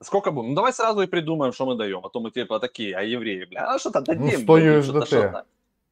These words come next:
Speaker 1: Ну, давайте, да, сто, сто ю эс ди ти получит человек, который был максимально прям близок. И выбираем одного, ребята.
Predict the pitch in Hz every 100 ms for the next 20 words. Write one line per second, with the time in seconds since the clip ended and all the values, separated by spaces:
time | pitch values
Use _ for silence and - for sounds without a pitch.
0 | _ _ _ _ _ _ _ - 123 165
1 | 160 135 117 98 - - 202 - - -
2 | 220 208 190 156 165 190 147 135 135 131
3 | 120 - 131 165 196 - 131 127 123 120
4 | 123 - 139 139 151 170 165 156 - 147
5 | 135 131 135 123 104 - 127 135 165 185
6 | 151 127 131 117 98 92 92 -